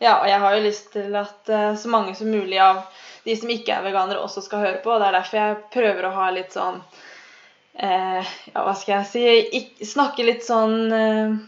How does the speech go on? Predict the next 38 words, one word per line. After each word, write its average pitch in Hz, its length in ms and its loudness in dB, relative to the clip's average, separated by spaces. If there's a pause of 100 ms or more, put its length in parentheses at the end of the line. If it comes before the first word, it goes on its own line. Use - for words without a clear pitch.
(120)
basic 214 600 2
også, 262 460 -2
som 226 240 -2
for 220 100 -2
eksempel 214 400 -2
første 214 300 -2
episoden 196 480 -2
med 196 160 -4
veganmannen 196 580 0
og 202 100 -8
sånn, 247 260 0
bare, 190 320 2 (400)
eh, 185 200 -18 (180)
s-, - 280 -20 (200)
snakke 214 360 -8
sånn 190 160 -12 (160)
helt, 196 480 -2 (640)
helt 262 260 0
basic, 214 360 0
hva 208 180 4 (160)
er 185 80 0
det 196 80 4
å 196 60 2
være 185 260 2
veganer, 185 420 -4
hvordan 180 400 -2
gjør 165 200 -6
man 165 180 -8
det, 190 160 0
og, 185 180 -10 (260)
og - 120 -2
alt 185 160 -2
sånn. 208 180 2
Ikke 208 260 0
noe 202 140 2
for, 202 400 0
eh, 190 280 -2 (840)
ja, - 140 2